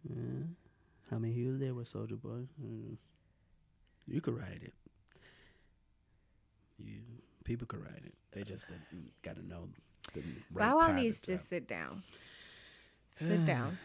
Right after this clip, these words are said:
Speaker 1: Mm. I guess they was clowning him when he arrived in a small boat with them girls.
Speaker 2: Bow Wow, remember Bow Wow's that dude that said he was on a, a private plane and he wasn't? <laughs> This is what I'm talking about.
Speaker 1: But Bow Wow came back and was like, "Nah, I rented a real plane."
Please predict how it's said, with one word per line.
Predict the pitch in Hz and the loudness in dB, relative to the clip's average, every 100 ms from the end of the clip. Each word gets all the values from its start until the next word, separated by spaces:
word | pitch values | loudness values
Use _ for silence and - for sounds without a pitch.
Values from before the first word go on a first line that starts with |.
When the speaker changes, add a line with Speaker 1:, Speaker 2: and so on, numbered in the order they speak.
| - - - - | -14 -18 -16 -8
Speaker 1:
Mm. | 107 104 107 98 - - - - | -4 -2 -2 -4 -8 -20 -20 -6
I | 101 | -4
guess | 104 101 | -2 -2
they | 104 | -4
was | 92 | -4
clowning | - 98 101 101 | -2 -2 -2 -2
him | 104 101 | -2 0
when | 98 | 0
he | 98 98 | 2 4
arrived | 95 95 95 101 101 | 4 4 4 4 2
in | 95 | 0
a | 92 | 0
small | - 92 95 98 | -2 -4 -4 -2
boat | 98 98 104 - _ _ - _ - | 2 4 4 0 _ _ -20 _ -6
with | - 202 | -6 -4
them | 175 | -8
girls. | 101 - | -8 6
Speaker 2:
Bow | 202 214 | 10 12
Wow, | 269 262 233 | 12 12 8
remember | 180 202 226 220 | 6 6 6 4
Bow | 170 175 208 | 6 8 10
Wow's | 220 | 8
that | 190 175 | 6 6
dude | 185 | 4
that | 175 170 | 6 4
said | 170 175 | 4 4
he | 165 | 4
was | 170 175 | 4 2
on | 151 | 2
a, | 143 - 117 | 2 0 -2
a | |
private | - 151 120 | 2 2 2
plane | - 160 156 131 | 0 2 2 2
and | 104 165 | 2 4
he | 156 | 6
wasn't? | 165 170 180 - - 156 - - | 6 4 4 0 -2 -2 -4 8
<laughs> | 226 214 - - - 359 359 - 247 | 10 10 4 -8 12 12 12 8 0
This | - 403 | 10 10
is | |
what | 415 427 | 12 10
I'm | |
talking | 311 320 339 403 | 12 12 12 10
about. | 370 311 262 190 113 | 12 12 12 12 8
Speaker 1:
But | 104 | 0
Bow | 104 113 | -2 -4
Wow | 113 110 | -4 -2
came | - 104 101 | 0 0 4
back | 113 127 | 4 4
and | 107 98 | 2 0
was | 98 | 2
like, | 101 98 92 - | 2 2 0 -4
"Nah, | 101 98 | -6 -4
I | - 101 104 | -4 -6 -4
rented | 95 95 | -4 -4
a | - | -6
real | 87 87 98 - | -6 -6 -10 -10
plane." | 95 92 | -10 -10